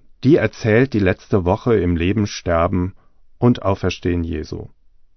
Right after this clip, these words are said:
Deshalb ist sie für so viele Menschen durch alle Jahrhunderte hindurch so bedeutsam und auch und vielleicht gerade aktuell wieder in Zeiten von Corona.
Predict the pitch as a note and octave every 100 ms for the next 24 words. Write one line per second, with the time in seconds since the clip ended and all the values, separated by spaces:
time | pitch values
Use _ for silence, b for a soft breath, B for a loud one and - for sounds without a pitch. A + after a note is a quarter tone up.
0 | _ - D3 C3+ G#2 A2 - - G#2 F#2
1 | G#2+ G2 A2 - C3+ A#2+ G#2+ G#2+ D#3 -
2 | A#2 G2 G2+ - B2+ C3 A#2+ G#2+ A#2+ B2+
3 | A2 G#2 G2+ F#2 G2+ G2 - G2 F#2 -
4 | A2 - F#2+ E2+ E2 b b b b b
5 | b b - G2+ F#2 B2 C#3+ G#2 - G2+
6 | G2 G2+ - - F2 - G2 F2 F#2+ A2+
7 | G#2+ A#2 F#2+ - - - F#2+ A2+ G2+ A2
8 | G2 F2+ - F#2 - F#2+ - F#2+ G2 F#2
9 | F#2+ F2+ D#2